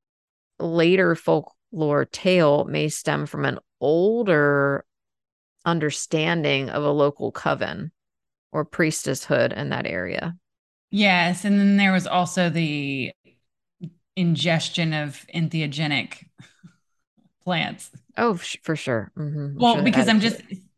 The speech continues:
Speaker 2: I'm just hypothesizing here when you say an understanding of an older coven,
Speaker 1: Mm-hmm.
Speaker 2: uh, in the area, and then saying that they have the feet of deer.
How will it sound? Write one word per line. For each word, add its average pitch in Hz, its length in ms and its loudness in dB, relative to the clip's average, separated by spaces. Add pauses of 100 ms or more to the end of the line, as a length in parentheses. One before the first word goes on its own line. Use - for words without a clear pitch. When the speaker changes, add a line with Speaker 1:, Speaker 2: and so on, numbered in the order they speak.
(340)
Speaker 2:
I'm 202 180 4
just 190 340 -2 (560)
hypothesizing 170 920 0
here 151 280 0
when 156 160 -6
you 160 100 -4
say 151 640 0 (1000)
an 185 120 0
understanding 165 720 0
of 160 60 -4
an 156 60 -8
older 160 500 -8
coven, 233 680 -4 (160)
Speaker 1:
Mm-hmm. 208 280 -4 (600)
Speaker 2:
uh, 190 160 2
in 196 160 2
the 170 160 2
area, 190 500 0 (380)
and 190 160 6
then 170 560 2 (840)
saying 180 420 2
that 165 140 -2
they 180 80 0
have 160 200 0
the 160 80 -4
feet 165 380 -4
of 147 220 -8
deer. 175 500 -2